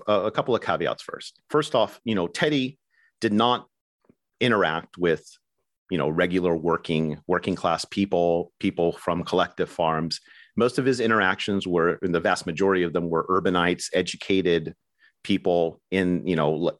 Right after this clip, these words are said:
and he gets invited to a couple of people's homes. Uh, one in Kiev, he meets a couple at, uh, at an opera, and they invite him over and actually take him around and host him for a day. Um, he has other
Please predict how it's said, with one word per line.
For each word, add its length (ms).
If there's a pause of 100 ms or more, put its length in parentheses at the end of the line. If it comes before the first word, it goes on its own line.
and 180
he 120
gets 220
invited 540
to 140
a 40
couple 300
of 80
people's 320
homes. 560 (360)
Uh, 160
one 300
in 200
Kiev, 420
he 100
meets 240
a 60
couple 480
at, 280
uh, 260
at 120
an 120
opera, 460
and 180
they 100
invite 320
him 160
over 240
and 140
actually 320
take 260
him 120
around 340
and 100
host 280
him 120
for 160
a 60
day. 360 (540)
Um, 280
he 220
has 280
other 440